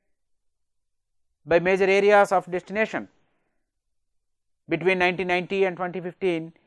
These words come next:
in terms of millions. The Europe had recorded more number of international migrants,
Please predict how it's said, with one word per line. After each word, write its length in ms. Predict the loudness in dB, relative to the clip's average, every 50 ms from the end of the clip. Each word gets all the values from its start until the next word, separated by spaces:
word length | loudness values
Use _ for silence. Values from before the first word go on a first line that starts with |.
| _ _ _ _ -10
in 140 | -10 -2 0
terms 240 | 0 0 2 0
of 120 | 0 0 0
millions. 480 | -2 0 0 2 2 0 -2 -6 -16 _ _ _ _ _ _ _ _ _ _ _ _ _ _ _ _ _ _ _ _ _ _ _ _ _ _ _ _ _ _ _ _ _ _ _ _ _ _ _ _ _ _ _
The 120 | -4 -4 0
Europe 560 | 4 6 8 10 10 10 8 6 2 _ -20 -20 _ _ _ _ _ _ _ _ _ _ _ _ _ _ _ _ _ _ _ _ _ _ _ _ _ _ _ _ _ _ _ _ _ _ _ _ _ _ _ _ _ _
had 400 | 0 4 6 6 6 4 2 -2 _ _ _ _ _ _ _
recorded 560 | -8 -2 4 6 6 6 6 4 2 0 0 -4 _ _ _ _ _ _ _ _ _ _ _ _ _ _ _ _ _
more 200 | 0 2 2 2
number 300 | 2 2 0 2 4 6
of 200 | 6 4 4 0 _ _ _
international 640 | -10 -8 -6 -4 -4 -4 -4 -4 -6 -6 -6 -6 -8 -10 _ _ _
migrants, 520 | -2 -2 0 2 2 0 0 0 -4 -12